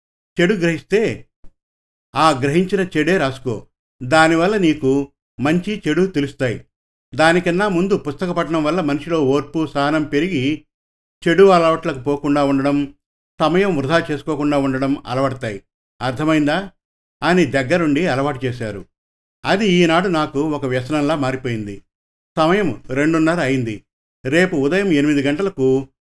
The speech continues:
వంద మార్కుల పరీక్ష. రేపు సబ్జెక్టులో ఒక్క వాక్యం రాదు నాకు గాని అతనికి గాని. ఏం చెయ్యాలో ఆ చదువుల తల్లి నాకు మెరుపులాంటి ఆలోచనతో సూచించింది. "నేను మీకు ఒక పద్ధతి చెప్తాను.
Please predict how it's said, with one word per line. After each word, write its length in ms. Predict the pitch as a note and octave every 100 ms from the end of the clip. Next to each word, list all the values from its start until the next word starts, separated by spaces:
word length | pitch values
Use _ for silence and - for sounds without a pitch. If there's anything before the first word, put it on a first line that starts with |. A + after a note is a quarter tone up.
| _
వంద 280 | A2 D3 D#3+
మార్కుల 400 | D3 C#3 F3+ G3
పరీక్ష. 380 | - C3 C#3 C3 G#2 - _ _ _ -
రేపు 320 | D3+ F#3+ F#3
సబ్జెక్టులో 640 | D3+ C#3 G3 - F3+ F3
ఒక్క 240 | C#3+ -
వాక్యం 440 | C#3+ C#3 - F3 D#3
రాదు 380 | C3+ C#3+ A2 G#2 _ _ _
నాకు 260 | C3 D3 D3+
గాని 300 | C#3 D3 E3+
అతనికి 320 | C3 C#3+ B2
గాని. 280 | B2 G#2+ G2 _ _ _ _ -
ఏం 280 | C3 F3+ F#3
చెయ్యాలో 460 | F3 D3+ B2+ A2 E2+ _ _ _
ఆ 280 | B2 C#3+ D3 D3
చదువుల 280 | C#3 G#3 G3+
తల్లి 600 | D3+ D#3+ D3+ C#3 C#3 - _ _ _ _
నాకు 380 | C#3+ F3 F3+ C3
మెరుపులాంటి 760 | A2+ C#3 D#3+ E3+ E3+ F#3+ F#3 -
ఆలోచనతో 640 | C3+ D3+ D#3+ D3 - G3
సూచించింది. 720 | - D3 C3+ C3+ B2+ A2 G2+ - _ _ _ _ _ _ _ _ C3
"నేను 260 | D#3+ G#3+
మీకు 320 | G3+ F3+ E3
ఒక 320 | F#3+ A3 C#3+ C3
పద్ధతి 340 | C3+ F3 F3
చెప్తాను. 420 | B2+ C3+ A#2+ G2